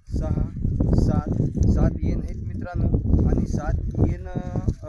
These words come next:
प्रमाणे ही हळद आपली एक अशी पकलेली मित्रांनो. बघू शकता हळदीवरचा कलर, अ, जाडी, रुंदी, लांबी आणि हा, जमीन थोडी हरड असल्यामुळे आम्हाला ते उपटता आलं नाही म्हणून याच्या काही शेंगा खोडलेल्या आहेत मित्रांनो.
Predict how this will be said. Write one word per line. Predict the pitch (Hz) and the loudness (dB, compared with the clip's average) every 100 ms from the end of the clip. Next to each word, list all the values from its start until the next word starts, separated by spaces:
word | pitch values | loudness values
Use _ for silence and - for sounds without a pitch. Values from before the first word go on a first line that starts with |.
| 151 - | -10 -4
प्रमाणे | - 180 175 - - - - 151 | -2 -2 -4 -2 -2 -2 -4 -4
ही | 160 | -6
हळद | 151 160 160 | -4 -4 -4
आपली | 156 - 165 | -6 -8 -14
एक | 147 | -12
अशी | 143 156 | -16 -20
पकलेली | 156 160 160 156 | -20 -18 -12 -10
मित्रांनो. | 156 - 160 156 156 - _ _ - | -10 -10 -14 -14 -16 -20 _ _ -18
बघू | 147 151 156 | -14 -14 -14
शकता | 160 - 156 | -16 -14 -14
हळदीवरचा | 147 147 - 151 - 151 - | -12 -8 -8 -6 -6 -6 -6
कलर, | 156 - 160 160 - - - - - - | -6 -6 -6 -4 -4 -6 -10 -18 -20 -16
अ, | 135 135 131 | -12 -12 -12
जाडी, | 151 156 151 - 156 139 | -8 -4 -2 -2 -4 -8
रुंदी, | 156 160 165 - | -6 -4 -2 0
लांबी | 151 151 160 156 - - - | 0 -2 -10 -8 -6 -8 -8
आणि | 143 - 165 165 | -6 -4 -4 -10
हा, | 147 131 131 139 139 139 123 123 123 | -16 -18 -14 -12 -14 -16 -20 -20 -16
जमीन | 151 190 202 | -14 -12 -12
थोडी | 175 185 | -12 -14
हरड | 147 151 165 | -14 -12 -10
असल्यामुळे | 170 180 175 175 147 _ _ - - | -12 -12 -14 -14 -16 _ _ -20 -18
आम्हाला | 131 147 160 | -14 -12 -12
ते | 165 - 165 | -12 -10 -8
उपटता | 147 - 160 170 | -8 -12 -14 -12
आलं | 170 | -12
नाही | 175 | -12
म्हणून | 170 170 | -12 -14
याच्या | 165 170 | -14 -16
काही | 160 165 | -16 -16
शेंगा | 156 160 160 | -14 -16 -16
खोडलेल्या | - 147 156 160 | -16 -16 -12 -12
आहेत | 156 | -12
मित्रांनो. | 160 160 160 151 | -14 -14 -14 -14